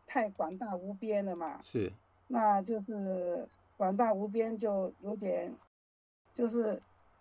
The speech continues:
Speaker 1: 循环不尽这样。
Speaker 2: 对。是。
Speaker 1: 发展得非常的这个很遥远这样子。
Speaker 2: 是。
Speaker 1: 很遥远，可是好像又，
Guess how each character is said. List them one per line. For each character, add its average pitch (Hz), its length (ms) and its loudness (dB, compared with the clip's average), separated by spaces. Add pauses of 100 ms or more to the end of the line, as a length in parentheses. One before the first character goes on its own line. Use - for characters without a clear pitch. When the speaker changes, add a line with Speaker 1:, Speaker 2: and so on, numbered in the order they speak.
(160)
Speaker 1:
循 202 240 -2
环 208 200 2
不 185 140 -4
尽 190 260 -2
这 208 80 2
样。 165 180 2
Speaker 2:
对。 - 80 -8
是。 101 280 -2 (960)
Speaker 1:
发 247 160 4
展 196 200 2
得 185 100 2
非 240 220 2
常 180 240 -2
的 175 140 0
这 208 120 -4
个 175 400 0 (480)
很 190 180 4
遥 202 220 6
远 196 260 0
这 208 100 -2
样 170 160 -2
子。 156 280 -12
Speaker 2:
是。 - 380 -2
Speaker 1:
很 226 100 -2
遥 240 160 6
远， 254 160 2
可 208 160 0
是 226 140 -6
好 208 120 -4
像 214 120 -4
又， 240 260 -2